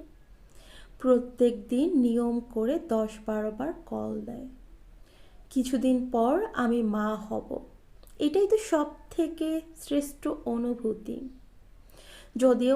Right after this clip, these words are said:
ওনাকে প্রথম মানতে কষ্ট হয়েছিল, কিন্তু যখন বাবা মা, ফ্রেন্ড, আত্মীয় স্বজনরা বুঝালো, তখন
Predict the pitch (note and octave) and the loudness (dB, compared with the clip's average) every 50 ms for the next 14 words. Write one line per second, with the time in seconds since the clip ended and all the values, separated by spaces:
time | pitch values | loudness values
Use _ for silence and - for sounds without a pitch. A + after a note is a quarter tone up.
0 | - - A#3 A3 A3+ A3+ A3+ - D#4 D4+ - - A3 G#3+ G#3+ G#3+ - A#3+ A#3 A3+ | 4 2 0 0 0 -2 -2 -4 -6 -4 0 2 2 2 0 -2 -4 -4 -2 -2
1 | A3 G#3+ G#3+ G#3+ G#3+ G#3+ G#3 G#3+ - E4 E4+ - - - - A3+ A3 A3 - - | -2 -2 -4 -4 -4 -6 -6 -4 -4 -4 -4 -6 -8 -4 -2 0 0 0 -2 -8
2 | - - B3 A#3 A3+ A3+ A3+ - - - - - - C#4 C4 B3 C4+ C#4 C4 - | -10 -8 -8 -6 -4 -6 -6 -6 -8 -10 -12 -10 -8 -8 -6 -6 -8 -8 -10 -14
3 | - - - - - - - - - - - - - - - - - - - - | -18 -20 -20 -20 -20 -20 -20 -20 -20 -20 -20 -20 -20 -20 -20 -20 -20 -6 2 4
4 | D4 C4 B3 A#3+ A#3 - - C4 C#4 F4+ - - - - - A3 - C4 C4 C4 | 6 6 6 4 2 0 0 0 2 2 0 -2 -8 -16 -4 2 4 4 4 4
5 | C4 E4 D#4 C#4+ - - A3+ A3 D4 - A#3 A#3 A3+ A3+ A#3 A3+ A3+ A#3 A3+ A3+ | 4 4 4 4 4 4 2 2 2 2 2 0 0 0 0 0 0 0 -2 -4
6 | - - - - A#3 A3+ A3+ A3+ A3+ A3+ A3+ - - G#3+ F#3+ - - - A#3+ A#3+ | -8 -12 -6 0 2 2 2 2 2 0 -2 -4 -6 -8 -8 -10 -8 -4 -2 -2
7 | A#3+ A#3+ - A3+ G#3+ A3 A3+ A3+ A3+ A#3+ A#3 A#3 - - G#3+ G#3+ - - - C4+ | -2 -2 -2 -2 -2 0 0 -2 -2 -2 -4 -6 -4 -4 -2 -2 -2 -4 -4 -2
8 | A#3+ G3+ G3+ B3 D4 - - - - - - - - F4+ F#4 F#4 G#4 | -2 -2 -2 -4 -6 -8 -12 -20 -20 -20 -20 -4 0 0 2 2 0